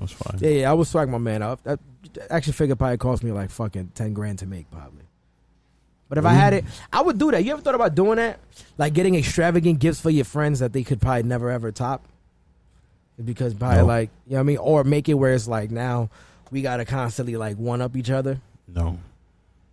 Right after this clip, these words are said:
Speaker 2: I would love to do that. Like, just randomly get you a jet ski.
Speaker 1: What?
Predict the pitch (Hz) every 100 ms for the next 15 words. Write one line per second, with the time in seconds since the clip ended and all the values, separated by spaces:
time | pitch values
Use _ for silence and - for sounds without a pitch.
0 | _ _ _ _ - 117 113 101 95 95
1 | 92 78 - - - - _ _ _ _
2 | _ _ _ _ - 139 147 131 151 147
3 | 143 135 139 - 113 104 113 - 95 82
4 | - _ _ _ _ _ _ _ _ _
5 | - 165